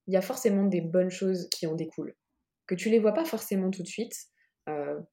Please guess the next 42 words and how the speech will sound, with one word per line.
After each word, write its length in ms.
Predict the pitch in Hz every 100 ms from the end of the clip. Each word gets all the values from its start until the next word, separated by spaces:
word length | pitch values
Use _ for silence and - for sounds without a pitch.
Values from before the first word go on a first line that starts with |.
| -
parce 180 | 160 160
que, 80 | 208
bah, 160 | 170
ça 160 | 160 156
paye 200 | 151 156
pas 140 | 254
forcément 420 | 269 - - 170 160
tout 120 | 160
de 60 |
suite, 200 | - 240
et 60 | 151
l'entrepreneuriat, 640 | 151 - 160 156 156 170
c'est 220 | 202 196 143 165
beaucoup 240 | 262 185
ça. 300 | 175 175 - _ _ _ _ -
Euh, 200 | 165 147 147 147 151 175
mais 180 | 175 175
ça 120 | 175
finit 280 | 170 165 165
toujours 260 | 190 180
par 160 | - 170
payer 240 | 165 156
à 60 | 151
un 40 |
moment 220 | 151 151 147
donné, 400 | 151 170 175 -
et 420 | 156 151 156 160 -
il 120 | 165
faut 220 | - 220
arriver 400 | 190 165 160 175
à 120 | 180
penser, 460 | 151 156 160 - 185
euh, 160 | 165 156
et 100 | -
à 60 | 151
se 140 | -
dire, « 240 | 160 185 196
Ce 60 |
que 100 | -
je 80 | 156
fais 180 | - 233
aujourd'hui, 560 | 233 185 175 170 214